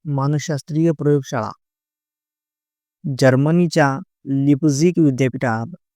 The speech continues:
अठराशे एकोणऐंशी मध्ये सुरू केली आणि त्यांनी बोधात्मक अनुभव,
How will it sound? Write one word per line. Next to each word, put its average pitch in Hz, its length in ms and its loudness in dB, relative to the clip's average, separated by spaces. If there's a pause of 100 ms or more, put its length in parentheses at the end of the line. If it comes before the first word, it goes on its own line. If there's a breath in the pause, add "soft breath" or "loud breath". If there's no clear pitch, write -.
(400)
अठराशे 127 500 -4
एकोणऐंशी 131 440 -2
मध्ये 120 360 -2 (800)
सुरू 135 300 2
केली 113 260 0 (280)
आणि 147 260 0
त्यांनी 143 360 0 (960)
बोधात्मक 151 1120 2 (240)
अनुभव, 143 520 0